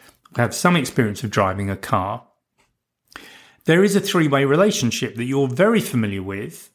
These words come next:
And that is, if you put your foot down on the throttle, on the gas, the accelerator, whatever you call it, where, where you are, um, what happens is two things. One is the car goes faster.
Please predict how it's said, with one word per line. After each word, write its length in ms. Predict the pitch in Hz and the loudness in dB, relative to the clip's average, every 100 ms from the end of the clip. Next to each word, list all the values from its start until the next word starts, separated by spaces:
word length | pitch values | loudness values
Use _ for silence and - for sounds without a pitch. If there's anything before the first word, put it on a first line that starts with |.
| - | 0
And 160 | 127 123 | 2 2
that 180 | 175 | 4
is, 320 | 175 139 127 - | 4 2 -2 -2
if 240 | 151 160 | -2 2
you 80 | 226 | 0
put 220 | 226 - | 0 -2
your 160 | 147 135 | 0 -2
foot 340 | - 190 175 | 0 -2 0
down 260 | 131 120 120 | 2 2 2
on 140 | 117 | 0
the 80 | 110 | -2
throttle, 460 | - 143 135 139 113 | 0 0 2 0 0
on 100 | 104 | -2
the 80 | |
gas, 320 | 101 131 123 - | 0 0 0 -4
the 80 | |
accelerator, 520 | 120 - 120 113 113 110 | -8 -2 0 2 0 0
whatever 220 | 110 104 | -2 -4
you 100 | 98 | -8
call 320 | - 175 180 | 0 4 4
it, 100 | 175 | 2
where, 160 | 131 123 | 0 0
where 140 | 120 120 | 0 0
you 140 | 120 | 2
are, 260 | 139 214 - - - - - _ | 2 0 -6 -20 -20 -20 -20 _
um, 340 | 135 135 139 - | 0 0 -2 -2
what 240 | 165 202 | 2 2
happens 380 | - 170 160 131 | 2 2 2 2
is 120 | 131 | 0
two 220 | - 139 117 | -2 0 2
things. 500 | - 185 113 101 - | 2 2 2 0 2
One 140 | 160 | 4
is 140 | 220 | 4
the 160 | 220 139 | 0 -4
car 380 | - - 160 156 | -4 0 2 4
goes 280 | 127 101 - | 2 0 -4
faster. 720 | 117 92 92 - 104 127 | -4 -4 -8 -8 -8 -8